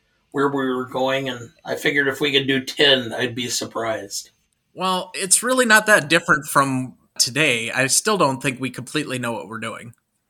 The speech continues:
Speaker 2: We just kind of figure it out as we go along.
Speaker 1: Eh, well, part of, uh, life is just showing up.
Speaker 2: I suppose that's true.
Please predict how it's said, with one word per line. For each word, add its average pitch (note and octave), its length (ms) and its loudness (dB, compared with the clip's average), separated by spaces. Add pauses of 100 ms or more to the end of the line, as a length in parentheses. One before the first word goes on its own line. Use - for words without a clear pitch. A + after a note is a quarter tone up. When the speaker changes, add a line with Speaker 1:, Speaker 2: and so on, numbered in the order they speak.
(180)
Speaker 2:
We C#3+ 100 -2
just D#3+ 200 0
kind G#3 140 4
of F#3 60 2
figure F3 360 2
it D3 80 6
out C3+ 180 8
as A#2+ 160 -2
we B2 80 -6
go A#2+ 180 -4
along. A2 340 -14 (540)
Speaker 1:
Eh, A#3 240 0 (260)
well, - 380 -2 (840)
part F3+ 260 6
of, D#3+ 200 4
uh, D3+ 280 6
life D3 360 6
is B2 160 -2
just B2+ 220 2
showing B2+ 440 4
up. G#2 220 -4 (560)
Speaker 2:
I C3+ 80 -14
suppose C#3+ 320 -6
that's C3+ 240 0
true. B2+ 500 0